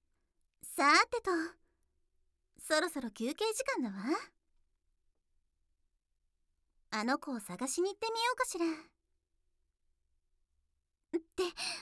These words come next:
あなた。まあまあ。あなたの方から来てくれるなんて嬉しいわ。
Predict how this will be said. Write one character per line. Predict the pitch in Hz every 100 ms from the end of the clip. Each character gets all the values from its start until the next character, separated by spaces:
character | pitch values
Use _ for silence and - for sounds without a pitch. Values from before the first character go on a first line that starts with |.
| - _ _ -
あ | 254 226
な | 254
た。 | 539 571 453 349 - _ _ _ _ _ _ _ _ _ 508
ま | 370 381 392
あ |
ま | 285 302 427 554 359 _ _ _ _ _ _ _ _ _ _ _ _ _ _ _ _ _ _ _ _ _ _
あ。 | 269
あ | 269
な | 320
た | 349
の | 285
方 | 240 285
か | 302 262
ら | 226
来 | -
て | 427
く | 440
れ | 302
る | 269
な | 226
ん |
て | 226
嬉 | 226 262 370
し | 480
い |
わ。 | 440